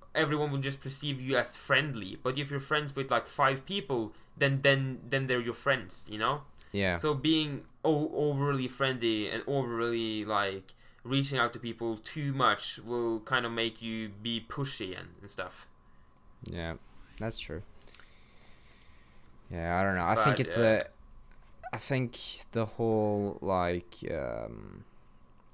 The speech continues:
Speaker 2: I think the whole, uh, like,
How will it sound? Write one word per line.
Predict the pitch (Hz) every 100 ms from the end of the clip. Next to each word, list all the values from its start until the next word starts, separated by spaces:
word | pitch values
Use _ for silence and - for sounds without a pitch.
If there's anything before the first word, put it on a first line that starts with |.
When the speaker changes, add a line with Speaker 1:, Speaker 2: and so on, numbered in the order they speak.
| - - - -
Speaker 2:
I | -
think | 110 107
the | 104
whole, | 104 107 101 98 101 104 - - - - - - -
uh, | - 85 82 85 80 67 - -
like, | - 60 50